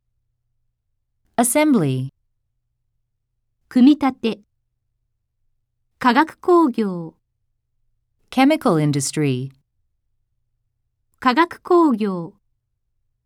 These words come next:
Speaker 1: Plastic。
Speaker 2: プラスチック。
Speaker 1: Rubber。
Speaker 2: ゴム。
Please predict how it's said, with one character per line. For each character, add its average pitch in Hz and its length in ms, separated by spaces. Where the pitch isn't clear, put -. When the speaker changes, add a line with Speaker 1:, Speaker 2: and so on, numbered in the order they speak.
Speaker 1:
Plastic。 294 720
Speaker 2:
プ 262 100
ラ 311 140
ス - 160
チ 320 120
ッ 320 60
ク。 - 200
Speaker 1:
Rubber。 180 580
Speaker 2:
ゴ 269 160
ム。 196 240